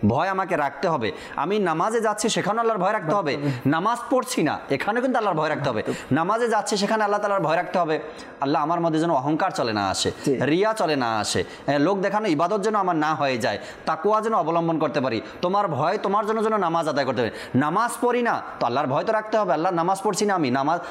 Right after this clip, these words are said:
Speaker 1: আল্লাহর আযাব আমার উপরে চলে আসবে, আমাকে নামাজ পড়তে হবে।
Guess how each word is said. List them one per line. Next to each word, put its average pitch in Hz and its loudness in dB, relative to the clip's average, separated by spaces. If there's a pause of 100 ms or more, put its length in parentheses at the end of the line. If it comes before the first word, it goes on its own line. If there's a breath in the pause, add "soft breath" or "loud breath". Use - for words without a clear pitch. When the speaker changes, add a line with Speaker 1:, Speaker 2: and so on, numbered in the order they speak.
Speaker 1:
আল্লাহর 160 0
আযাব 156 0
আমার 202 0
উপরে 202 0
চলে 196 0
আসবে, 156 2
আমাকে 165 0
নামাজ 190 0
পড়তে 147 0
হবে। 113 0